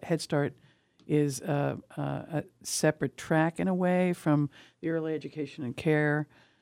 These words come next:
funding that comes from the feds through the state. We blend the two together, so a family may start with us, work on educational goals or other goals, get a job, and be able to stay with us. It, start maybe in a half day, you know, in a half day s-, space,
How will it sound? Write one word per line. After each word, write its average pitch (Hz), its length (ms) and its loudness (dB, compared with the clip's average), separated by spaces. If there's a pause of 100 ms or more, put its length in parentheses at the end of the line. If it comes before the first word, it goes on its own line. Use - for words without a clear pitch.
(140)
funding 147 440 6
that 143 200 0
comes 151 260 2
from 135 180 2
the 135 60 0
feds 131 360 0
through 117 100 -6
the 127 80 -6
state. 139 360 0 (360)
We 170 140 8
blend 165 380 6
the 170 80 4
two 165 180 2
together, 147 420 4
so 160 200 0
a 135 60 2
family 139 340 4
may 131 160 4
start 135 280 0
with - 220 -2
us, 151 400 0 (260)
work 143 280 0
on 139 120 4
educational 147 600 0
goals 143 340 2
or 120 80 0
other 101 160 -2
goals, 139 300 0
get 143 180 0
a 135 60 -2
job, 139 300 2
and 131 60 0
be 131 120 0
able 127 100 -2
to - 60 -4
stay - 240 -2
with 143 200 -2
us. 107 300 -6 (420)
It, 151 160 -2 (260)
start 147 280 2
maybe 147 240 4
in 135 80 2
a 127 40 -4
half 143 220 -2
day, 139 140 0 (180)
you 151 140 0
know, 131 120 0
in 123 40 -2
a 127 60 -4
half 127 260 -4
day 131 120 -2
s-, - 340 -8
space, 151 500 0